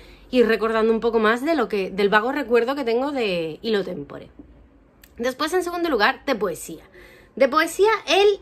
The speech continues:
escoge Las flores del mal de Baudelaire y yo le voy a copiar. Porque resulta que Las flores del mal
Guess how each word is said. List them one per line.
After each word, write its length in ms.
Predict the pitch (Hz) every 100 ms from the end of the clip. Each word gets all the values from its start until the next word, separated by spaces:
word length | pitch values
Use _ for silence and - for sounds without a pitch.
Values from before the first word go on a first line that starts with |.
| -
escoge 440 | 226 - 262 330
Las 180 | 254 -
flores 200 | 269 294
del 160 | 294
mal 200 | 254 277
de 300 | 277 262 202
Baudelaire 500 | 269 381 311 214 247 -
y 180 | 302 285
yo 160 | 349 349
le 120 | 254
voy 140 | 233 202
a 100 | 160
copiar. 380 | 113 131 - - _ _ - - -
Porque 360 | 240 302 -
resulta 480 | - 190 240 381 285
que 80 | 214
Las 140 | -
flores 300 | - 190 226
del 160 | 254 220
mal 220 | 247 233